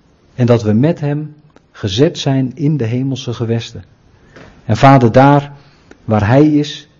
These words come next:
daar zijn wij. En we mogen weten, Heere, dat dat is, ja, in de directe nabijheid van u,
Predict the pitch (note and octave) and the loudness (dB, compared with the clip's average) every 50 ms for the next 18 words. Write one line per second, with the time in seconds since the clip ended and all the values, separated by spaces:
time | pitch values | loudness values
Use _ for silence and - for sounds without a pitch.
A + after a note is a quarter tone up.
0 | _ _ _ _ _ _ - A2 G#2+ G#2 A#2 B2 C3 C3+ B2+ B2+ B2 A2 G2 F2 | _ _ _ _ _ _ -8 -6 -2 2 2 4 4 4 4 2 0 0 -4 -6
1 | - - _ _ _ _ _ _ _ _ _ _ _ - G#2+ G#2 A2 A2+ A2+ G#2 | -12 -20 _ _ _ _ _ _ _ _ _ _ _ -4 -2 0 2 4 2 2
2 | G2 A2 A2+ B2+ C#3+ D3 D3 D3 C3+ B2+ B2+ B2+ B2 B2+ A#2 A#2 A2+ G#2+ A2+ A2 | 2 0 2 2 2 2 0 -2 -2 -2 -2 -2 -2 -4 -4 -4 -6 -4 -4 -8
3 | G#2+ G#2+ - - - C3+ C#3+ D3 - - - _ _ _ _ _ _ _ _ _ | -8 -10 -14 -12 -8 -6 -6 -6 -8 -14 -20 _ _ _ _ _ _ _ _ _
4 | - B2+ B2+ A#2 A#2 A#2 A2 G#2 G#2 F#2+ G2+ G2+ G#2+ A#2+ C#3+ D3 D3 - C3 B2 | -6 -4 -4 -2 -2 -4 -4 -4 -4 -4 -2 -2 0 -2 -2 -4 -4 -6 -4 -4
5 | A2 G#2 A2+ A#2+ B2 B2 A#2+ A#2+ A#2 A#2 A2+ - - A2 G#2+ G#2+ G#2 G#2 | -2 -2 -2 -2 -2 -2 -4 -6 -6 -8 -10 -10 -10 -8 -6 -8 -8 -10